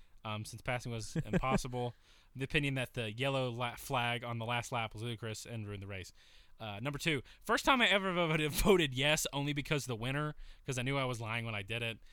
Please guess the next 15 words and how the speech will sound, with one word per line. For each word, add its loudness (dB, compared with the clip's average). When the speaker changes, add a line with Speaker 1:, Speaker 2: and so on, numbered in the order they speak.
Speaker 1:
Y-, -8
I 4
accidentally 6
hit 2
yes. -2
Please 2
let 0
the 0
record -2
reflect. 0
And -10
the -10
fourth 0
one 0
was, 2